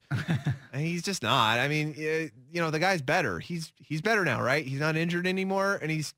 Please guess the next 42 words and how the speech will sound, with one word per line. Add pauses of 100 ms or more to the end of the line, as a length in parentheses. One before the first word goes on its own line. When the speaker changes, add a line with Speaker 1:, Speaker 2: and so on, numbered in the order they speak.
Speaker 2:
kinda
playing
like
crap.
Speaker 1:
Yeah.
Speaker 2:
I
do
understand
that
his
offensive
line
kinda
sucks,
and
he
doesn't
have
quite
the
weapons
that
he
did, (400)
uh,
in
his
breakout,
what
was,
not
his
rookie
season,
like,
second
season,
Speaker 1:
Yeah.
Speaker 2:
wherever
it
was. (500)
Um,